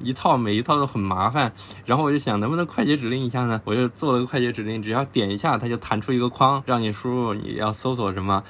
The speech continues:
然后点一下确定，它就调用浏览器，然后打开一个网址嘛。因为百度那个搜索，它实际上搜索的关键词就是写在网址里的嘛，所以就可以通过这个打开那个已经搜索好的百度的那个页面嘛。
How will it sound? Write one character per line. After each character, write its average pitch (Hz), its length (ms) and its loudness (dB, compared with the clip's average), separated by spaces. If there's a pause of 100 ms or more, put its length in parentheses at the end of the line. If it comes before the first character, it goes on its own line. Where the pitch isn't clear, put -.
(180)
然 110 100 2
后 120 60 2
点 117 160 2
一 113 40 2
下 139 100 2
确 151 180 0
定， 156 320 -2
它 - 100 -8
就 113 280 -2
调 131 220 2
用 117 180 0
浏 107 80 2
览 110 180 2
器， 104 380 -2
然 101 160 0
后 131 260 -2
打 110 140 4
开 151 120 0
一 143 60 6
个 135 80 2
网 113 220 0
址 110 160 -6
嘛。 101 180 -2
因 135 180 -2
为 143 200 -2
百 110 160 4
度 135 140 -4
那 147 100 0
个 131 80 -4
搜 156 200 -4
索， 113 220 -4
它 127 160 -4
实 - 160 -14
际 127 160 -2
上 117 220 4 (100)
搜 - 300 -2
索 139 140 2
的 113 60 2
关 147 200 0
键 156 140 0
词 117 200 -6
就 131 140 -2
是 127 80 -6
写 107 220 -6
在 117 80 -2
网 107 240 -2
址 113 100 -8
里 110 140 -4
的 98 80 -6
嘛， 101 140 -2
所 117 180 -2
以 120 160 2
就 127 160 -2
可 120 140 -2
以 107 120 2
通 123 220 -4
过 127 100 0
这 123 100 0
个 123 80 -4
打 104 200 -4
开 120 180 -2
那 123 160 -2
个 110 80 -2
已 101 100 -2
经 117 220 -4
搜 143 220 -2
索 135 180 0
好 107 220 -2
的 104 240 -2
百 - 120 -2
度 113 160 -4
的 107 80 -2
那 107 140 -2
个 110 80 -2
页 113 180 -2
面 131 220 0
嘛。 101 180 -2